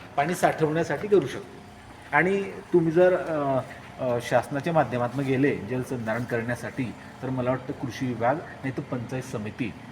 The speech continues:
कोणाकडून तरी एकाकडून ते सर्व खर्च करण्यासाठी त्यांच्याकडून आपल्याला,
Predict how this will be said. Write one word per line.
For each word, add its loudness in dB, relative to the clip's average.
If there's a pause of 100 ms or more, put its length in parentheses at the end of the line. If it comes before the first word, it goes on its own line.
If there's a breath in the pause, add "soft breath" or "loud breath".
(320)
कोणाकडून 0
तरी 2
एकाकडून -2
ते 0
सर्व 0 (160)
खर्च -4
करण्यासाठी 0
त्यांच्याकडून -4 (240 loud breath)
आपल्याला, 2